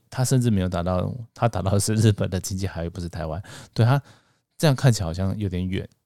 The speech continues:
但是它达到效果了，因为它就这样飞过上空，<laughs> 不是领空，但是就是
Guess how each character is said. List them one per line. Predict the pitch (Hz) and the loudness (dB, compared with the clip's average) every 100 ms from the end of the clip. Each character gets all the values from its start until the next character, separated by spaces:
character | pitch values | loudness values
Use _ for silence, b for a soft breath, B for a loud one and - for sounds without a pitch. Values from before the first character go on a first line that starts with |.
| _ - | _ -6
但 | 117 | -2
是 | 113 | 2
它 | 123 113 | 2 2
达 | 82 | -2
到 | 80 90 | -2 -2
效 | - 87 90 | -2 -4 -6
果 | 87 90 | -10 -10
了， | - 127 _ | -12 -14 _
因 | 120 | 2
为 | 117 | 2
它 | 107 104 | 2 -2
就 | 101 | -2
这 | 104 | -2
样 | 95 92 - _ _ _ | -2 -2 -10 _ _ _
飞 | - 98 | -8 -2
过 | 104 98 - 135 _ _ _ _ _ - | 2 2 2 -4 _ _ _ _ _ 2
上 | - 104 90 | 4 4 2
空， | - 92 95 - B | -8 -6 -6 -10 B
<laughs> | B B _ | B B _
不 | - | -4
是 | 113 | -2
领 | 120 101 107 | -2 -2 -6
空， | - 98 98 | -8 -8 -8
但 | 95 | -6
是 | 98 | -6
就 | 101 | -4
是 | 98 98 | -4 -4